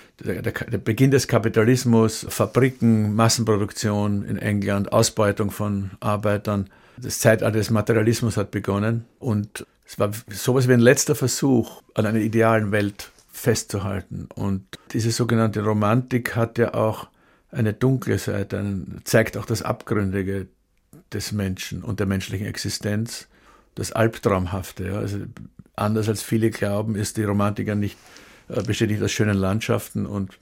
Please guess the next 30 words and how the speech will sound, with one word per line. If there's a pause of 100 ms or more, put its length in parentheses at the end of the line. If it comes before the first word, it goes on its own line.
(120)
Biedermeierbildern, (520)
sondern
es
ist (400)
eine
Kunst,
die
wirklich
in
die
Tiefe
geht.
Und
einer
der
bedeutendsten
Künstler
der
Zeit, (320)
sagen
wir,
die
beiden (280)
wichtigsten
Protagonisten
sind
vielleicht (460)
Caspar
David
Friedrich